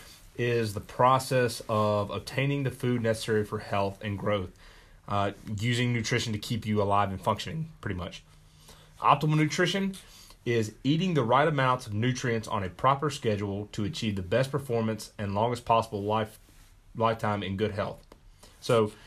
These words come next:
using nutrition to maximize health, happiness, and well-being. So how does, how does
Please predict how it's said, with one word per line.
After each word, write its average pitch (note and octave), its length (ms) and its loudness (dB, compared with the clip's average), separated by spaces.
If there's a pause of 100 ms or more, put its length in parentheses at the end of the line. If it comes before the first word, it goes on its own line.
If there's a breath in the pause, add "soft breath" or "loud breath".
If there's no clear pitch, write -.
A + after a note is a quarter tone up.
(140 loud breath)
using C#3 360 6
nutrition B2+ 480 2
to A2 60 2
maximize A#2 540 2
health, A#2 320 2
happiness, G#2+ 500 -2
and G2 440 -4 (140)
well-being. G2 580 -2 (1400 loud breath)
So D3 160 2
how D#3+ 240 4
does, F3 320 0 (420 soft breath)
how - 140 2
does D#3+ 120 4